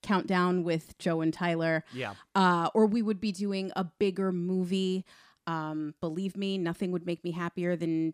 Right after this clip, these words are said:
Speaker 1: to be discussing a certain cap to a well-loved trilogy right now. Um, but in support of the strikes, the writers and the sag aftra strike, we're not going to be doing any new content. So we thought this was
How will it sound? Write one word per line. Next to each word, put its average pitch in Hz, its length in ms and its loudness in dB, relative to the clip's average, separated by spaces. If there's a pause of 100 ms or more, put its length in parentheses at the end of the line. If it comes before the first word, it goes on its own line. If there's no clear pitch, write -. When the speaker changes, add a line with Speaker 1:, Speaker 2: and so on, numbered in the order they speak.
Speaker 1:
to 180 100 -6
be 165 140 -2
discussing 160 920 -4 (340)
a 170 60 -6
certain 160 680 -2
cap - 380 -2
to 160 160 -10
a 143 80 -8
well-loved 165 500 -4
trilogy 214 500 0
right 208 220 2
now. 214 400 4 (460)
Um, 175 640 4 (360)
but 233 380 4
in 220 160 2
support 226 400 2
of 208 100 2
the 214 80 2
strikes, - 760 0 (100)
the 180 140 4
writers 185 760 0
and 175 160 2
the 175 60 4
sag 175 520 0
aftra 180 320 0
strike, 170 400 0 (840)
we're 190 240 4
not 208 200 2
going 202 200 0
to 190 80 0
be 180 100 -4
doing 175 380 0
any 170 240 0
new 165 180 2
content. - 680 -10
So - 220 2
we 214 140 2
thought 233 320 -2
this 320 200 -4
was 220 180 -8